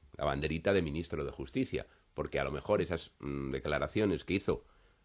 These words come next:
Catalá cuando era secretario de Estado de Infraestructuras no tuvieron ningún valor, pero trasladadas al momento actual, pues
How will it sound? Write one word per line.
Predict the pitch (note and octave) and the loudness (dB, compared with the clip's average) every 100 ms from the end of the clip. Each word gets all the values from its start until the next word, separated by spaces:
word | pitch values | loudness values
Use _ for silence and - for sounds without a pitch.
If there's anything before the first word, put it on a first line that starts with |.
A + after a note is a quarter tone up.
| _ | _
Catalá | - C2+ D2+ F#2 | -2 0 2 2
cuando | - D#2 D2 | 2 -2 0
era | F2 | 2
secretario | F2+ D#2+ C#2 C#2 E2 F2 | 2 -2 -4 -2 0 2
de | |
Estado | D#2+ F#2 F2 | 2 2 2
de | D2 | 0
Infraestructuras | D2 - - - - G#2+ G2+ G#2+ - _ _ _ _ _ - | -2 -4 -4 -4 -6 -4 -4 -4 -10 _ _ _ _ _ -8
no | E2+ F#2 | -2 0
tuvieron | F2+ F2+ | 0 0
ningún | F2+ F#2 F#2+ | 0 0 4
valor, | F#2+ G2 - | 4 4 2
pero | D2 C#2 | -4 -2
trasladadas | - C#2 C#2 D2 E2 F#2 | -2 0 0 2 0 0
al | |
momento | F2+ F2 F#2 E2+ F2 | 0 0 0 0 0
actual, | F2 F#2+ F#2+ | 2 2 2
pues | E2+ D#2 | 0 -4